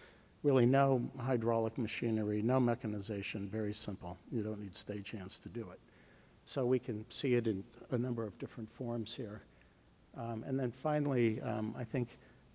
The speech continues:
uh, you know, in a, in a kind of a beat-up Milltown, Bethlehem, Pennsylvania, their new art center, which is across from the great icon of the Bethlehem Steel Mill, to look at,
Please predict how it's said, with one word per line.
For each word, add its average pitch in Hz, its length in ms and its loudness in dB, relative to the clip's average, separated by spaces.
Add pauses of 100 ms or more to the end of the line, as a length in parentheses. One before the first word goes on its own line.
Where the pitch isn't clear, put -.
uh, 127 100 -6
you 139 200 -6
know, 131 140 0
in 143 260 2
a, 117 160 2
in 131 140 -2
a 120 60 0
kind 143 180 0
of 117 80 0
a 104 40 -2
beat-up 127 440 2
Milltown, 120 640 0
Bethlehem, 117 540 -2
Pennsylvania, 113 680 -2
their 135 240 4
new 127 180 4
art 110 200 4
center, 110 300 2
which 110 220 -4
is 117 120 -6
across 123 420 -4
from 110 380 -8 (460)
the 135 80 -4
great 127 260 2
icon 123 400 -2
of 107 80 -4
the 107 60 -6
Bethlehem 113 480 -6
Steel 127 360 -4
Mill, 110 320 -6 (500)
to 160 80 2
look 170 260 6
at, 131 240 6